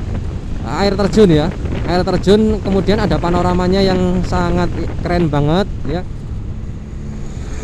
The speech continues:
Dan sudah sangat terkenal ya.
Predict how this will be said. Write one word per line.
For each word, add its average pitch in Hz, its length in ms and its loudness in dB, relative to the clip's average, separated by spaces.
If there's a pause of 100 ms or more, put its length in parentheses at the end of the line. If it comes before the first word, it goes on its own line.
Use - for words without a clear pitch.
(1080)
Dan 185 160 2
sudah 180 400 4
sangat 202 480 0
terkenal 190 560 0
ya. 147 160 0